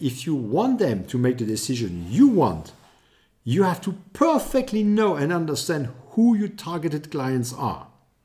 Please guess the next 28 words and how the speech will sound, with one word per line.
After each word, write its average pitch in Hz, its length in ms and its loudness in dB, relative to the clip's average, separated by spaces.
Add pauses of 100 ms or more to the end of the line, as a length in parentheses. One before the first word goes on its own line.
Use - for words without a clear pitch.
(500)
I 170 80 2
mean, 226 220 2
let 214 180 0
me 269 80 0
give 233 160 2
you 220 80 2
an 175 100 4
example. 117 640 0
Uh, 107 200 -2
it 131 180 -4
happened 233 320 2
to 180 100 -2
me 202 280 2
when 160 240 0
I 151 160 0
was 147 340 0
a 120 60 -4
C 143 260 -2
M 131 140 0
O 165 120 0
for 110 280 -2
a - 20 -4
company. 120 460 -6 (880)
It 131 180 0
was 156 240 0
in 139 140 0
a 120 240 2 (580)
politically, 196 920 2